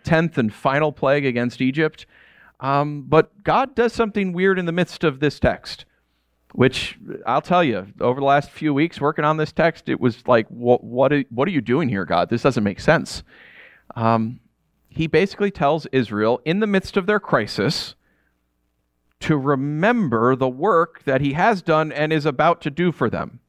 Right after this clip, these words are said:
It's interesting. Why does God tell us to remember his works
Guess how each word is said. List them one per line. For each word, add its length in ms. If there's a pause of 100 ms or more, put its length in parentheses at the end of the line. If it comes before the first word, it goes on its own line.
(880)
It's 120
interesting. 460 (340)
Why 500
does 220
God 600 (220)
tell 400
us 460 (1200)
to 120
remember 840 (140)
his 240
works 480